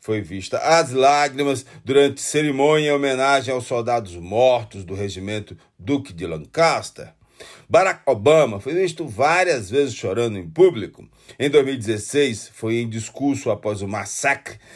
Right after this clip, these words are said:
que matou crianças na escola primária Sandhook. Bolsonaro, na sexta-feira,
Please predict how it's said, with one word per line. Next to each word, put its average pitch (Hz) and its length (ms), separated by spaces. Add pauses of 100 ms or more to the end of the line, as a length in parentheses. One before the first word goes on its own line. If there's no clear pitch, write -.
que 110 120
matou 110 340
crianças 131 720
na 95 100
escola 95 380
primária 90 520
Sandhook. 123 920 (680)
Bolsonaro, 170 640
na 120 160
sexta-feira, 117 720